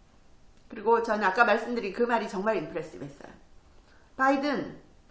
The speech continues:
부통령으로 팔 년 동안 일하면서 네가 말하는 그 계획들 다 안 하고 뭐 했냐? 그 팔 년 동안 안 하고 왜 지금 와서 플랜을 계속 얘기하냐?" 이런 거죠.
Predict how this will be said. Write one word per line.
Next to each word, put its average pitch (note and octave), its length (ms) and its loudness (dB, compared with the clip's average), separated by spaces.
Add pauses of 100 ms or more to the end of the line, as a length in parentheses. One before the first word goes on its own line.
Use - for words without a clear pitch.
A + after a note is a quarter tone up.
(220)
부통령으로 C#4+ 640 6
팔 E4+ 180 0
년 E4+ 160 0
동안 C4 300 2
일하면서 G#3 880 2
네가 B3 220 2
말하는 A3 380 0
그 A#3+ 140 -2
계획들 G#3+ 880 -2 (400)
다 A#3 200 2
안 G3+ 120 4
하고 D4 200 2
뭐 F#3 160 0
했냐? E3+ 680 0 (640)
그 D#4 160 0
팔 F4 200 2
년 F4+ 120 6
동안 C4+ 280 4
안 G3+ 160 -2
하고 G#3 460 0
왜 B3 220 4
지금 C4 280 -2
와서 G#3+ 480 -2 (400)
플랜을 D4 420 0
계속 F3+ 280 -10
얘기하냐?" D#3+ 680 -8
이런 D#3+ 240 -12
거죠. - 240 -18